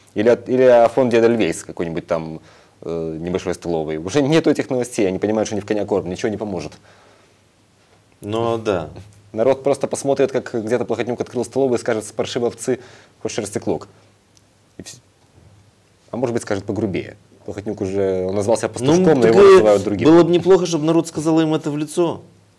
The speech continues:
Speaker 1: Очень
Speaker 2: А
Speaker 1: да.
Speaker 2: шансы, а шансы это сделать по-, появились сейчас, когда вот эти пошли протесты организованные.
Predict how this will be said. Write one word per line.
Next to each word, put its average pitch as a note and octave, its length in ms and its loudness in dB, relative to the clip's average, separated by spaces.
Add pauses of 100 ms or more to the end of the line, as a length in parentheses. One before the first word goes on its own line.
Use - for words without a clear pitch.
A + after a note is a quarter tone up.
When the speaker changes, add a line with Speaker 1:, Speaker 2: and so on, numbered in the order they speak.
(220)
Speaker 1:
Очень G#2 240 -10
Speaker 2:
А - 100 4
Speaker 1:
да. A2+ 60 6
Speaker 2:
шансы, D#3 800 4
а G#2+ 100 0
шансы C#3 380 0
это B2+ 160 0
сделать E3 440 2 (160)
по-, A2+ 220 4
появились B2+ 440 0
сейчас, - 320 -4
когда A#2+ 200 0
вот G#2+ 180 -2
эти G#2+ 120 -4
пошли G#2+ 260 -6
протесты A2 520 -6
организованные. G#2 720 -6